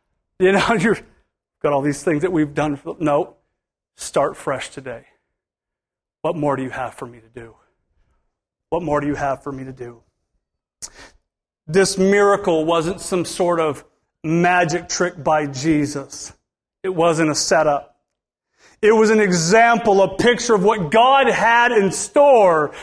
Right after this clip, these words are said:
for these men. Oh, friends, we have to start seeing past our own success and accomplishments and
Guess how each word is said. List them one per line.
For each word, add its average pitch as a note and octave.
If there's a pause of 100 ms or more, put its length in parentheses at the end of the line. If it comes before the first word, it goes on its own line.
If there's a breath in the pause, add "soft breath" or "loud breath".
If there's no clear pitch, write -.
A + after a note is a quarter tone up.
(120 loud breath)
for A3+
these A3+
men. A3+ (1900)
Oh, D3
friends, C#3+
we D#3+
have D#3
to C#3
start D#3+
seeing C#3+
past C#3+
our C#3+
own D3+
success D3
and C#3+
accomplishments C#3
and A#2+